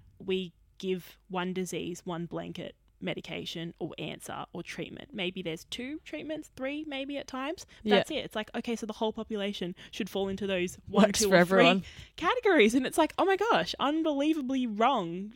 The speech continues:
Speaker 1: Of course, it makes sense that that's wrong because it's not taking into account the niches of that individual person. And sure, it can probably help the majority or
Speaker 2: Yeah.
Speaker 1: to an element help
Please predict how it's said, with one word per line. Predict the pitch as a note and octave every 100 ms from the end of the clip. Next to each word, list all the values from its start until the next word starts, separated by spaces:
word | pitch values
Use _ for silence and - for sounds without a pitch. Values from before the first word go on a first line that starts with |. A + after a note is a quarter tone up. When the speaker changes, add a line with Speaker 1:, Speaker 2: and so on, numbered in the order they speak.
| _
Speaker 1:
Of | G#3 -
course, | D4+ D4 F3+ G3+
it | F#3
makes | F#3
sense | - F3+ -
that | F#3
that's | E3+ -
wrong | F3 F#3
because | G3 G3+ F#3+ - - - -
it's | G3+
not | G#3+ G#3 -
taking | G3+ F#3+ G3+
into | G3 G3
account | F#3 - F3+ E3+ F3+
the |
niches | F#3 F3 - F3+
of | F3
that | F3 -
individual | F3+ F3+ F3+ F3
person. | E3+ - E3+ F#3 F#3+ E3
And | - - -
sure, | - F#3+ F3+
it | -
can | G3
probably | F#3+ F3+ F3 F3+
help | F3 E3 - - - F#3
the | F#3+
majority | F3+ E3+ F3 F#3+ A3+ A3+ F3 - -
or | - F3+ C4+
Speaker 2:
Yeah. | A3 F3 - - -
Speaker 1:
to | B3 A3+
an | F3+
element | E3+ A3 G#3 C#3 -
help | F3 E3 -